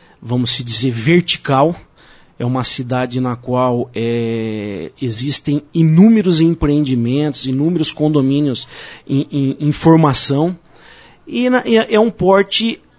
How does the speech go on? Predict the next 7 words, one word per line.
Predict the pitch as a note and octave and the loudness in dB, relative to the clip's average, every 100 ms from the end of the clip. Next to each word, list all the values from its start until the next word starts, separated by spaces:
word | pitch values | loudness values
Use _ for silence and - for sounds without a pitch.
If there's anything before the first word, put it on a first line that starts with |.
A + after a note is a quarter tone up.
| _ | _
mediano, | F#3+ G3+ A3+ E3 F3+ F3 D3+ | 2 4 4 4 6 6 6
vamos | C3 C3+ C3 | 4 2 0
dizer, | D3 C3 | -2 0
um | E3+ | 2
porte | F3+ F#3+ F#3 | 2 0 0
pequeno, | - G#3 - D#3+ C3+ G#2+ - - - - | -6 -10 -2 0 2 -2 -8 -20 -20 -8
é, | A#2 B2 A#2+ A#2+ | -2 0 0 -2